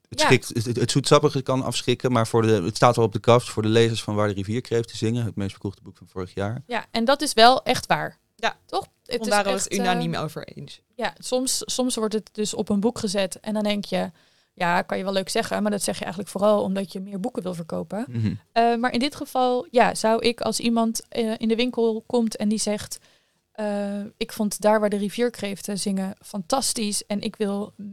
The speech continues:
Speaker 2: meer in, in, in lijn van dat boek lezen," ja, dan zou ik wel Ga als een rivier, eh, voor die, eh, voor die persoon pakken.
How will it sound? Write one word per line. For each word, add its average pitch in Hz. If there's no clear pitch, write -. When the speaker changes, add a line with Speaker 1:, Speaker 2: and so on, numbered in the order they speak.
Speaker 2:
meer 214
in, 202
in, 208
in 196
lijn 208
van 196
dat 214
boek 247
lezen," 262
ja, 202
dan 175
zou 175
ik 185
wel 185
Ga 185
als 196
een 202
rivier, 208
eh, 202
voor 208
die, 208
eh, 202
voor 214
die 208
persoon 214
pakken. -